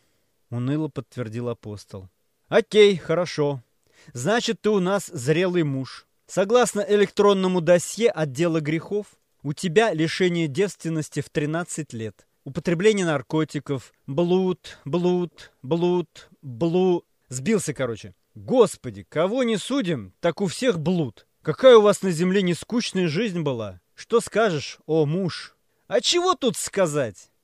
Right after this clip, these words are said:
поправил Депп косички, свисающие из-под шляпы. «Отец, это шоу-бизнес! Давай позовём сюда Джека Николсона и». «Не надо Николсона»,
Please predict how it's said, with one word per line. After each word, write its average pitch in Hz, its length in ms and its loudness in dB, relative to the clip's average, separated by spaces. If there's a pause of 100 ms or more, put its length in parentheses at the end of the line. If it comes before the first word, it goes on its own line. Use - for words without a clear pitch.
(100)
поправил 123 520 -6
Депп 117 220 -10
косички, - 560 -12
свисающие 123 720 -10
из-под - 280 -12
шляпы. 107 480 -12 (240)
«Отец, - 640 -2 (160)
это 202 300 0
шоу-бизнес! 233 1120 -2 (160)
Давай 220 300 4
позовём 220 440 4
сюда 202 280 2
Джека 175 460 0
Николсона 151 680 -2
и». 196 220 0 (300)
«Не 143 180 -4
надо 175 380 2
Николсона», 127 760 -6